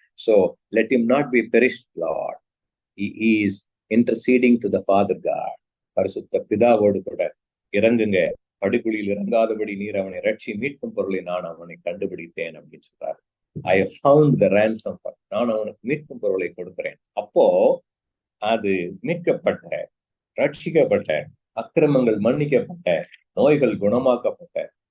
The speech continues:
பிராணனை அழிவுக்கு விலக்கி மீட்கப்பட்ட இந்த தேவ பிள்ளைக்கு, கிருபையினாலும் இரக்கங்களினாலும் முடிசூட்டப்பட்ட தேவ பிள்ளைக்கு, அவன் மாம்சம்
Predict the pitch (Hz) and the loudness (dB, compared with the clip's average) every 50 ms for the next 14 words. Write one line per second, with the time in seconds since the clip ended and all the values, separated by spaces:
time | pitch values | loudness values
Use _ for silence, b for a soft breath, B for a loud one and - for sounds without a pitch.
0 | - - 113 123 135 135 131 131 123 110 98 113 127 135 135 139 - - 131 107 | -4 -2 0 0 0 0 0 0 0 0 0 0 0 -2 -4 -6 -10 -10 -10 -6
1 | 98 107 120 131 - - 131 120 117 131 165 170 - - 147 - - 113 107 - | -2 -2 -2 -2 -2 -4 -10 -8 -8 -8 -8 -4 -2 -2 -2 0 0 -2 -2 0
2 | - 104 92 87 90 101 - _ _ _ _ - 107 117 135 143 139 120 104 101 | 0 0 0 0 -2 -6 -8 _ _ _ _ -10 -8 -6 -6 -6 -6 -6 -4 -2
3 | 104 117 120 120 107 95 - 95 92 95 92 - - 76 73 73 _ _ _ _ | 0 0 0 0 -2 -4 -6 -6 -6 -6 -6 -8 -10 -18 -18 -20 _ _ _ _
4 | _ _ _ _ _ - 127 123 131 127 127 120 113 107 101 98 92 95 104 110 | _ _ _ _ _ -4 0 2 2 4 2 2 2 0 -2 -2 -2 -2 -2 -4
5 | - - 110 104 98 95 92 92 90 87 90 104 120 123 135 - - 127 120 - | -4 -6 -8 -8 -8 -8 -8 -8 -8 -6 -2 -2 -2 -2 -2 -2 -2 -2 0 0
6 | 120 - - 113 - 113 107 101 101 101 101 98 95 - 90 87 85 87 85 87 | -2 -2 -2 -4 -2 -2 0 0 2 2 2 0 -2 -4 -6 -4 -4 -4 -4 -4
7 | 90 80 76 82 104 104 _ _ _ _ _ - 90 92 92 92 90 85 87 104 | -6 -4 -4 -6 -6 -6 _ _ _ _ _ -4 -2 0 0 0 -2 -2 0 2
8 | 127 151 180 190 196 180 - 175 156 120 104 104 107 | 4 4 4 4 2 0 0 0 -2 0 0 -2 -4